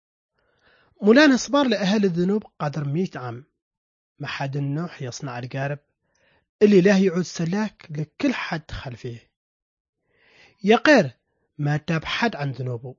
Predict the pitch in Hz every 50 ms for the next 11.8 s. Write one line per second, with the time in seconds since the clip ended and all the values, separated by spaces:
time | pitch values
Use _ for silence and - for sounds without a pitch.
0 | _ _ _ _ _ _ _ _ _ _ _ _ _ _ 147 139 - 147 139 151
1 | 185 196 151 - - - - 127 127 131 131 135 139 139 143 139 143 143 143 143
2 | 139 143 151 139 143 156 175 190 - _ _ _ _ _ _ _ _ _ _ _
3 | _ _ - 165 190 196 - - - 285 294 277 240 185 175 208 240 - - -
4 | - - 170 156 131 120 - - - 117 - - - 135 135 _ _ _ _ _
5 | _ _ _ _ _ _ _ _ _ _ _ _ _ _ _ _ _ _ _ _
6 | _ _ _ _ _ _ _ 254 269 320 339 302 220 262 269 - - 294 302 302
7 | 330 330 285 226 214 220 226 226 233 233 220 - 185 160 156 160 - - - 185
8 | 156 135 139 143 196 226 - _ _ _ _ _ _ _ 143 123 107 135 123 127
9 | 117 104 104 - 165 202 240 - _ _ _ _ _ _ _ _ _ _ _ _
10 | _ _ _ _ _ _ _ _ _ - 165 175 156 175 175 156 - _ - -
11 | 247 - - - 170 147 135 - - - 131 117 113 120 120 113